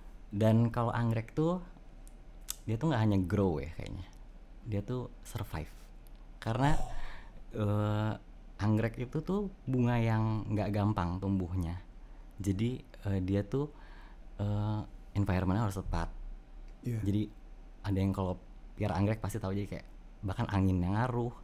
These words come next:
Speaker 1: airnya ngaruh, segala macamnya ngaruh. Dia tuh susah untuk tumbuh, nggak kayak bunga rumput yang
Speaker 2: Iya,
Speaker 1: di
Speaker 2: di mana-mana,
Speaker 1: trotoar aja dia
Speaker 2: iya.
Speaker 1: bisa tumbuh.
Speaker 2: Belum medianya
Speaker 1: Iya,
Speaker 2: juga
Speaker 1: iya,
Speaker 2: ya.
Speaker 1: heeh. Tapi si anggrek itu sesusah itu,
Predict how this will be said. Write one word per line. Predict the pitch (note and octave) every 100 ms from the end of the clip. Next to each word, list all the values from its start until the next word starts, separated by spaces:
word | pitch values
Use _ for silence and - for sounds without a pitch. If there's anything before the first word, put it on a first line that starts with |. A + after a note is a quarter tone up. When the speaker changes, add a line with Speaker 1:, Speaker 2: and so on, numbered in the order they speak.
| -
Speaker 1:
airnya | F#2+ F#2 F#2 F2 G#2+
ngaruh, | A#2 A#2+ B2 - - - -
segala | - F#2+ F2+
macamnya | F2 F#2 F2+
ngaruh. | G#2 A2+ A2+ -
Dia | G#2
tuh | G#2+ C#3
susah | G#2+ - G#2+
untuk | F#2+
tumbuh, | - F2+ F2+
nggak | G2+ F2
kayak | F#2+ F#2 -
bunga | G2+ G#2 G2
rumput | G2 G2+ B2+
yang | A#2+ A2 A2+ - -
Speaker 2:
Iya, | C#3 B2+ G#2+ G2
Speaker 1:
di | G#2+ A2+
Speaker 2:
di | - C3
mana-mana, | B2+ A#2+ A#2 A2 A#2
Speaker 1:
trotoar | A#2
aja | G#2+
dia | -
Speaker 2:
iya. | -
Speaker 1:
bisa | G#2+ A#2
tumbuh. | G#2 A#2+
Speaker 2:
Belum | C#3+ F#3
medianya | D3+ C3+ C#3 C3+ C#3+ C#3+
Speaker 1:
Iya, | C3 A#2+
Speaker 2:
juga | G2 D#3 D3
Speaker 1:
iya, | A2
Speaker 2:
ya. | A#2 C3+
Speaker 1:
heeh. | G2 E2+ F#2 F#2+ - - - - - - -
Tapi | A#2 A#2 - F#3 F#3+
si | - -
anggrek | A2+ A2+ A#2
itu | A#2 - F#3 G3 -
sesusah | - C3 C3 C3+
itu, | G2+ - G2+